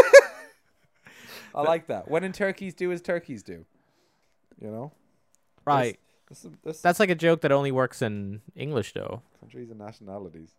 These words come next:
Speaker 2: Jesus.
Speaker 1: I don't know.
Speaker 2: I'd skip over the whole section of quotes that's about
Speaker 1: Yeah.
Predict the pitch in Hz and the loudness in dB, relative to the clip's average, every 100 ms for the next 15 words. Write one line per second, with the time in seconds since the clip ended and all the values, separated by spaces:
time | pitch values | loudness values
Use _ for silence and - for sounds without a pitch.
0 | _ _ _ _ _ _ _ - 95 104 | _ _ _ _ _ _ _ -14 -12 -12
1 | - - - - 220 247 143 196 _ - | -14 -20 -20 -20 -18 -16 -16 -16 _ -2
2 | 143 170 - 190 175 160 143 135 131 123 | 0 0 -2 -6 0 0 2 0 0 2
3 | 120 113 - 127 117 - 117 98 92 95 | 2 0 -4 -4 -4 -6 -10 -8 -12 -8
4 | - 113 107 - 101 - 101 98 95 - | -2 0 -2 -6 -12 -10 -6 -4 -4 -8
5 | _ - 107 110 104 | _ -20 -12 -10 -10